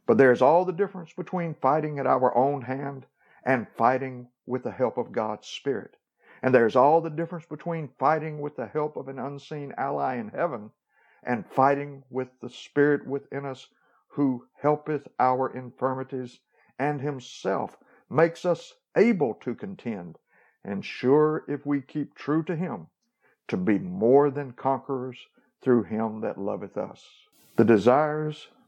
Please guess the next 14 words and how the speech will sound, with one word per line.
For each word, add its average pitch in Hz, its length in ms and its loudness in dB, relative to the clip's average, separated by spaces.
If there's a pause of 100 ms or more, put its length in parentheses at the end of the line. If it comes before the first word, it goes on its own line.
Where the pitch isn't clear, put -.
the - 100 0
lusts, - 680 2 (180)
are 107 100 0
still 135 380 4
present, 135 440 -2 (640)
but 120 140 4
they 127 100 6
can 110 220 2
no 143 120 6
longer 139 500 2
dominate 123 760 2
and 110 220 -2
direct 123 420 2
you. 80 220 -12